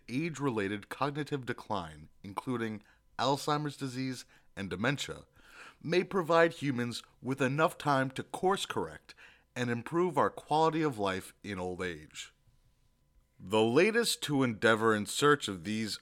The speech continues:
early aging markers are researchers from Northwestern University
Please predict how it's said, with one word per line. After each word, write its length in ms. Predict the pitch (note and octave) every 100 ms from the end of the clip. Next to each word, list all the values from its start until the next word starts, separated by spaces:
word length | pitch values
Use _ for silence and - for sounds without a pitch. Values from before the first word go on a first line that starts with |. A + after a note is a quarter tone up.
| -
early 400 | D#3 E3+ E3+ -
aging 460 | A2+ A2+ G2+ G#2+ F2+
markers 640 | F2+ A2 G#2+ F#2 E2+ E2+ -
are 160 | G2+ A2
researchers 800 | G#2+ F#3 F3+ F3+ E3+ E3+ E3 D3+
from 380 | - F#2+ E2 F#2+
Northwestern 640 | C3+ D3 B2+ C3 - B2+
University 880 | B2 A#2 G2 G2 G2 G#2+ G2+ G2